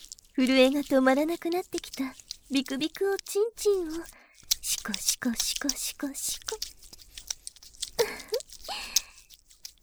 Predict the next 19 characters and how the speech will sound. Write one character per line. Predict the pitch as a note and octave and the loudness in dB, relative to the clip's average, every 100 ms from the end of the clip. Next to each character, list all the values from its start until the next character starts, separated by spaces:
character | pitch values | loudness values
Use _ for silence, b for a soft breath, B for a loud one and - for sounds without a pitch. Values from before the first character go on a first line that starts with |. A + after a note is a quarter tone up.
| - - - | -20 -4 6
<laughs> | A3+ | 6
お | |
ち | - B3 | 6 2
ん | C4+ | 2
ち | - B3+ | 2 2
ん | G#3 | 2
の | G3 | 0
先 | - G3+ A#3 | 2 2 0
っ | - - | -2 -6
ぽ | B3+ | -8
か | C#4 | -6
ら、 | C4+ C#4+ - - - - - - - - | -6 -6 -8 -16 -18 -20 -20 -20 -16 2
エ | C#4 | 4
ッ | D4 | 4
チ | - C#4+ | 2 4
な | B3 G#3+ | 6 6
お | |
汁 | - C#4 D4+ | 4 -2 -2
が | B3 A#3 A3 | -4 -6 -8